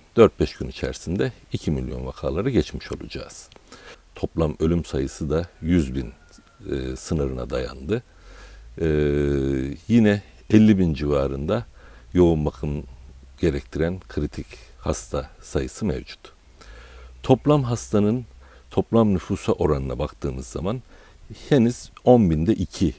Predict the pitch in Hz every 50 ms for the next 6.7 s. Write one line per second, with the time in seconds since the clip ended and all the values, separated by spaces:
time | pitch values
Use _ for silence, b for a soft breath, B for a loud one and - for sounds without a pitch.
0 | - - - 78 69 69 67 64 64 60 62 62 62 62 60 - - - - _
1 | - _ _ _ - - _ _ _ - - 71 71 67 64 62 62 - - -
2 | - _ _ _ _ _ _ _ _ - - _ _ _ _ - - - B B
3 | B B B B B B _ - - 73 71 69 - - - - - - - -
4 | - 73 87 90 85 92 104 110 110 98 76 69 67 62 60 58 60 64 87 110
5 | 113 - B B B B B B B B B B - 113 113 107 92 73 - -
6 | - 69 - - - - 69 - - 69 62 71 71 64